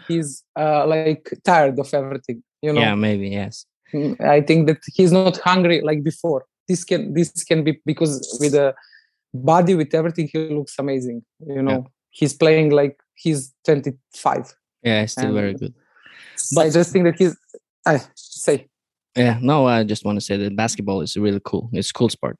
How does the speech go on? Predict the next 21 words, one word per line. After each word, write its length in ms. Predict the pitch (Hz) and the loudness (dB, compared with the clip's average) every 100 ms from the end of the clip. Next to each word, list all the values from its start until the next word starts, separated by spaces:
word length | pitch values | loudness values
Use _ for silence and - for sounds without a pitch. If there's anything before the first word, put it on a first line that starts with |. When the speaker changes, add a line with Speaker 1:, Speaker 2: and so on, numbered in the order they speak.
| - | -4
Speaker 1:
Yes. 320 | 143 131 - | -4 -4 -6
Speaker 2:
to 80 | - | -14
follow. 340 | - 95 85 180 | -6 -4 -4 -6
Speaker 1:
Yes, 340 | 175 - - - _ | -6 -6 -12 -18 _
I 120 | 139 139 | 4 4
agree 340 | 127 123 135 | 6 4 4
with 220 | 123 - | 2 -4
you. 120 | 123 - _ _ _ _ _ _ _ _ _ _ - - _ | -8 -10 _ _ _ _ _ _ _ _ _ _ -20 -20 _
Speaker 2:
And 180 | 107 110 | -2 2
then 260 | 143 151 - - _ _ | 4 2 -2 -8 _ _
I 200 | 113 117 - | 0 0 2
asked, 500 | 131 127 - - - _ _ _ - | 2 2 -4 -18 -20 _ _ _ -4
uh, 160 | 113 104 | -2 -2
Jelena 680 | 113 113 110 120 120 107 120 _ - 110 | 0 2 4 4 4 0 -4 _ -16 0
Grubesic. 640 | 120 117 107 92 - - - _ | 2 2 -2 -6 -10 -14 -18 _
She 320 | - - 123 | -8 0 4
is 160 | 117 107 | 4 2
the 100 | 107 | 0
goalkeeper 600 | 104 131 131 147 117 107 | 4 2 2 -4 -4 -2
of, 320 | 104 104 - | -2 -4 -4
uh, 360 | 107 101 101 | -2 -2 -2